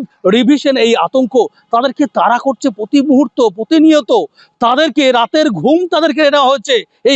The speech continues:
এসআইআর আতঙ্ক। খুব স্বাভাবিকভাবেই তারা লাইনে দাঁড়িয়ে একের পর এক তারা ব্যাংক থেকে তাদের সারা বছরের দীর্ঘদিনের যে এ-,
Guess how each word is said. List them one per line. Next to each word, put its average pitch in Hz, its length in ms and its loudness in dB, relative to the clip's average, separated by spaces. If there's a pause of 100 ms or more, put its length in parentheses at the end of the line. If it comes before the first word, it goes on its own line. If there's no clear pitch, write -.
এসআইআর 294 400 0
আতঙ্ক। 269 300 -2 (460)
খুব 220 100 -2
স্বাভাবিকভাবেই 240 600 0 (320)
তারা 233 240 0 (920)
লাইনে 269 460 0
দাঁড়িয়ে 220 400 0 (400)
একের 233 320 -2
পর 202 240 0 (200)
এক 262 80 -2 (340)
তারা 196 220 0
ব্যাংক 180 340 -2
থেকে 214 220 -4
তাদের 185 280 0 (280)
সারা 202 320 -2
বছরের 220 480 0 (380)
দীর্ঘদিনের 233 680 0 (420)
যে 190 160 0 (280)
এ-, - 160 -6